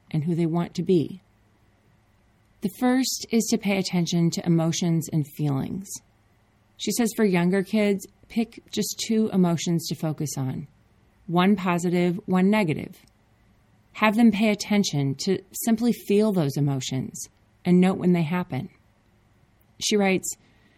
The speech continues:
Students who struggle are often given the impression that feeling frustrated or confused or bored is a bad thing, a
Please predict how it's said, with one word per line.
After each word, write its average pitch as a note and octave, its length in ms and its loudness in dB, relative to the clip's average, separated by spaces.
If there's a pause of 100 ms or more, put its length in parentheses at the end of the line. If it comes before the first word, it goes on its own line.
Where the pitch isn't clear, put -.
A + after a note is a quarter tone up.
(140)
Students C#4 540 4
who C#4+ 80 2
struggle F3+ 640 0
are F#3 220 -2
often G3 400 2
given F3+ 260 2
the F3 120 4
impression D3+ 560 -2
that - 180 -4
feeling D#3 280 0 (120)
frustrated F#3+ 720 -2
or D3+ 80 -6
confused E3+ 640 0
or D#3+ 60 -4
bored D3 600 -2 (380)
is G3 120 2
a G#3+ 40 6
bad F3+ 500 0
thing, D3+ 420 -4 (300)
a F3 60 2